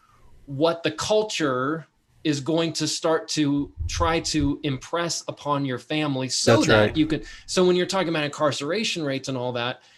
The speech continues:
Speaker 1: hey, there's some communication through all of this that says, so, uh, personal responsibility doesn't matter.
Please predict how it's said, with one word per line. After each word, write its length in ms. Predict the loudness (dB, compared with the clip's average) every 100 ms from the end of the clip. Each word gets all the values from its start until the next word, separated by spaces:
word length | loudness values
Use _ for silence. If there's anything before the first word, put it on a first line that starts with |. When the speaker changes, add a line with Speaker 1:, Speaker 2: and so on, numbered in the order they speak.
| _
Speaker 1:
hey, 340 | 2 2 0 -12 _ _ -20 -18 -4
there's 380 | 0 2 0 0
some 240 | 0 -2
communication 1000 | -4 -4 -2 -2 0 0 0 0 -2 -4 -2
through 200 | 0 2
all 180 | 0
of 120 | -4 -4
this 220 | -4 -2
that 220 | -2 -2
says, 600 | -2 0 0 0 -4 -10 _ _ _ _ -6
so, 340 | 2 2 2
uh, 220 | 2 0
personal 460 | -2 -2 -2 0 0
responsibility 840 | 0 0 -2 -2 -4 -2 -2 -2 -2
doesn't 340 | -2 -4 -6
matter. 400 | -8 -8 -10 -18